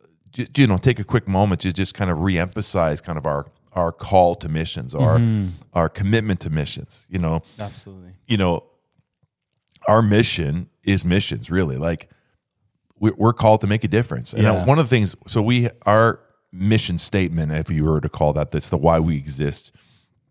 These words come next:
Speaker 1: And if you've been around our church long enough, you, you've heard this before, is to lead people into an overflowing relationship with Jesus. So
Speaker 2: Mm-hmm.
Speaker 1: everything we do is anchored in this idea that we are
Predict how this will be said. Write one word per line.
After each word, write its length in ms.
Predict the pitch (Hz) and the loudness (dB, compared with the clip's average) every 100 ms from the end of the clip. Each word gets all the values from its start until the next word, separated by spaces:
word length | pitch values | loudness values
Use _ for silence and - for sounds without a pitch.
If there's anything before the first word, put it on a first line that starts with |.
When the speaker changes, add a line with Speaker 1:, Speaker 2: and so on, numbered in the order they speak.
| _ _ _ _ _ - | _ _ _ _ _ -4
Speaker 1:
And 160 | 85 78 | 2 2
if 120 | 76 | 0
you've 80 | - | 0
been 100 | 76 | 0
around 240 | 73 73 71 | 0 0 0
our 140 | 69 | -2
church 260 | - 76 76 | -4 -6 -4
long 180 | 69 | -4
enough, 280 | 69 69 - | -2 -4 -4
you, 140 | 69 - | -8 -8
you've 160 | 69 - | -8 -4
heard 160 | 73 | -4
this 140 | 69 67 | -4 -6
before, 360 | 65 69 67 | -6 -4 -2
is 140 | 65 - | -4 -4
to 120 | 76 | -4
lead 260 | 73 82 | -2 -2
people 320 | - 80 71 69 | -4 -6 -4 -4
into 160 | 65 | -6
an 60 | - - | -8 -4
overflowing 640 | 71 71 64 - 65 65 | -2 -2 -6 -4 -4 -4
relationship 580 | 60 57 64 73 - - | -6 -10 -10 -10 -10 -10
with 120 | - | -10
Jesus. 320 | - 69 52 | -8 -10 -8
So 160 | 104 71 | -4 -2
Speaker 2:
Mm-hmm. 400 | 95 90 85 85 - | -4 -6 -10 -14 0
Speaker 1:
everything 460 | 107 98 107 98 90 | 2 4 2 2 2
we 140 | 80 | 0
do 500 | 76 65 76 73 76 - | -2 0 2 4 2 0
is 200 | 76 - - | -6 -6 -4
anchored 420 | 78 85 - 78 | -4 -2 -4 -2
in 120 | 73 | -2
this 180 | 76 - | -2 -4
idea 380 | 71 - 71 69 | -6 -4 -4 -2
that 160 | 73 | -2
we 180 | 80 80 | -2 -2
are 160 | 69 | -2